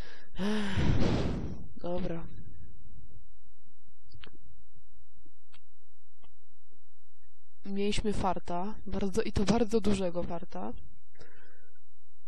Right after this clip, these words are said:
Ech, dobra, ja już tego nie wytrzymam, bycie w tej jaskini. Ja chyba się ewakuuję do góry już. Już mi się naprawdę nie chce tutaj siedzieć. Ech, dobra.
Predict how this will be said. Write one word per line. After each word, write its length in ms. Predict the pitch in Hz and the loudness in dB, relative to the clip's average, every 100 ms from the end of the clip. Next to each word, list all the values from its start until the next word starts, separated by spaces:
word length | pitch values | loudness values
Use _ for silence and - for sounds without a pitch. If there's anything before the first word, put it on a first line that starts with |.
| - - - - - - - - - - | -2 -2 -2 -2 -2 -2 -2 0 0 0
Ech, 420 | 202 190 190 185 180 - - - - | 0 2 2 2 0 -2 -2 -4 -4
dobra, 440 | 208 196 190 185 | -2 -2 0 0
ja 100 | 180 | 0
już 120 | 180 - | 0 0
tego 280 | 196 190 | 0 0
nie 240 | 180 185 185 | 0 0 0
wytrzymam, 720 | 180 180 - 190 180 180 175 | 0 -2 -2 -2 -2 -2 0
bycie 260 | 175 - 180 | -2 0 0
w 80 | |
tej 180 | - 175 | 0 0
jaskini. 560 | 175 - - 175 175 180 - - - - - - - - | 0 -2 -2 -2 -2 -2 -2 -2 -2 -2 -2 -2 -2 -2
Ja 160 | 185 | 0
chyba 240 | 190 180 170 | 0 0 0
się 300 | - 180 180 | 0 0 0
ewakuuję 680 | 180 185 185 - 190 180 175 | 0 0 0 0 0 0 0
do 120 | 175 | 0
góry 260 | 170 165 160 | 0 0 0
już. 320 | 160 165 - - - - - - | -2 -2 -2 -2 -2 -2 -2 -2
Już 120 | - | -2
mi 60 | |
się 120 | - 185 | -2 -2
naprawdę 460 | 180 190 180 185 | 0 0 2 2
nie 180 | 196 180 | 2 0
chce 260 | - - 165 | 0 0 0
tutaj 340 | 160 - 165 | 0 0 0
siedzieć. 500 | - 165 165 170 - - - - - - - - - - - - - - - - - - - - - - - - | 0 0 0 0 0 0 0 0 0 0 0 0 -2 -2 -2 -2 0 0 0 0 0 0 0 0 0 0 0 0
Ech, 220 | 185 180 | 0 0
dobra. 540 | 175 175 180 175 208 | 0 0 0 2 0